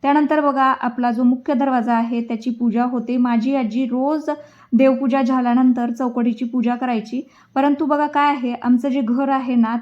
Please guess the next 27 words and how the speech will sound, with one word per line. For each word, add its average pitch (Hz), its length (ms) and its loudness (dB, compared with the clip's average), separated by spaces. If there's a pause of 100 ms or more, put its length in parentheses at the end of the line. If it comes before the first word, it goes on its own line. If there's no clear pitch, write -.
ते 269 80 -2
आणखीन 233 560 2
देखील 277 360 -2
जुनंच 254 400 2
आहे. 240 340 -4 (440)
चौकट 294 340 2
जी 262 160 0
आहे 294 280 0
ती 294 260 -4
थोडीशी 269 440 -2
लहान 254 260 0
आहे. 254 220 0
रोज 269 200 -2 (120)
चौकटीला 262 460 -2
पाणी 240 320 2
वगैरे 240 320 -2
लावायची, 226 460 -2
विभीत 233 320 0
लावायची, 233 640 -2 (300)
पूजा 269 280 4
करायची, 262 400 -2
त्यानंतर 269 520 0
मग 285 160 0
सूर्याला 254 440 -2
पाणी 240 300 2
वगैरे 233 280 0
द्यायची. 233 460 -2